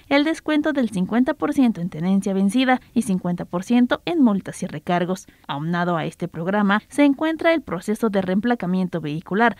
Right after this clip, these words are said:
del cual se estiman alrededor de seiscientos mil vehículos totales públicos y privados que se encuentran en el padrón estatal.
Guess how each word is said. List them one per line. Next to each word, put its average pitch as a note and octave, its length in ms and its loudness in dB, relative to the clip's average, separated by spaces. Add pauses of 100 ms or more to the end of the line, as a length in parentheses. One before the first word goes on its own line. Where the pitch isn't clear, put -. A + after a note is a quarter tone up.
(120)
del D#3 180 -2
cual E3 200 -4
se D#3 100 -6
estiman G3 460 0
alrededor G3 600 0 (200)
de C4 140 2
seiscientos C4 640 0
mil G#3 180 0
vehículos F#3 520 -4
totales A3 500 0
públicos F#3+ 540 -2
y - 20 -4
privados A#3 560 0
que C#4+ 100 -2
se D#4+ 120 0
encuentran C#4 580 2
en C4+ 160 4
el C#4+ 140 2
padrón F#3 400 0
estatal. G#3+ 560 0